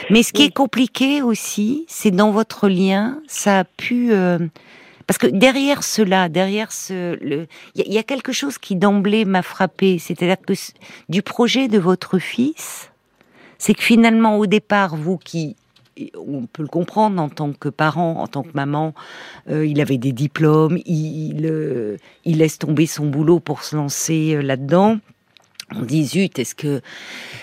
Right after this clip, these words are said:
Speaker 1: c'est quand même pas très sécurisant ?
Speaker 2: Oui.
Speaker 1: Et puis finalement, vous, vous avez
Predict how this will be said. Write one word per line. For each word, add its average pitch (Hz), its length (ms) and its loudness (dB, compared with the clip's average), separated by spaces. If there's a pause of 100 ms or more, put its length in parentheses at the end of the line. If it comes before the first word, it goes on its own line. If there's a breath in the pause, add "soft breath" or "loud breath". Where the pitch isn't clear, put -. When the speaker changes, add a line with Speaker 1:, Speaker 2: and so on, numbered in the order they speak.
(120)
Speaker 1:
c'est - 160 -4
quand 165 120 -2
même 160 220 2
pas - 120 0
très - 200 0
sécurisant ? 175 840 4 (640)
Speaker 2:
Oui. 349 80 -14
Speaker 1:
Et 190 60 0
puis 247 160 0
finalement, 285 800 4 (880 loud breath)
vous, 208 220 4
vous 208 220 4
avez 190 320 2